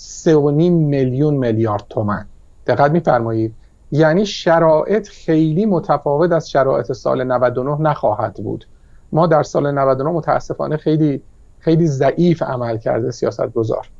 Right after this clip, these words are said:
اه، به نظر من همین شرایط سال نود و نه ادامه پیدا می‌کنه. تورم‌های بالا، ببینید، تورم ما تورم واقعاً وحشتناکیه، تورم پنجاه درصد.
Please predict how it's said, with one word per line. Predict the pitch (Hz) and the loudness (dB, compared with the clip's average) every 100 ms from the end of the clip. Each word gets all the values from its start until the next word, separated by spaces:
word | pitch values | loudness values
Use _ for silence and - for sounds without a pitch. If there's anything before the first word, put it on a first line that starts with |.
| - - - - - | -20 -20 -20 -20 -2
اه، | 139 135 131 | 2 4 2
به | 131 | 2
نظر | 160 156 170 170 | 2 4 2 2
من | 175 | 2
همین | 160 180 | 2 0
شرایط | 170 147 135 156 151 | 0 0 2 0 -2
سال | - 139 | -2 -2
نود | 139 131 127 | 0 0 0
و | |
نه | 139 | -2
ادامه | 156 135 156 | -2 0 -2
پیدا | 165 156 156 | -2 0 -2
می‌کنه. | 151 156 | -2 -4
تورم‌های | 151 139 127 123 123 147 | 0 2 2 0 0 -2
بالا، | 151 131 127 127 | 0 0 0 0
ببینید، | 139 185 196 | 0 0 0
تورم | 151 139 131 131 131 | 2 2 2 0 -2
ما | 170 | -2
تورم | 170 135 131 165 | 0 -2 -2 -2
واقعاً | 160 131 127 170 | 0 0 0 0
وحشتناکیه، | 165 123 135 120 131 175 - 135 | 0 0 -4 -4 -4 -6 -4 -4
تورم | 110 120 117 123 | -4 -6 -6 -6
پنجاه | 123 123 120 120 | -4 -4 -4 -2
درصد. | 127 120 - 143 156 165 | -2 -2 0 2 2 0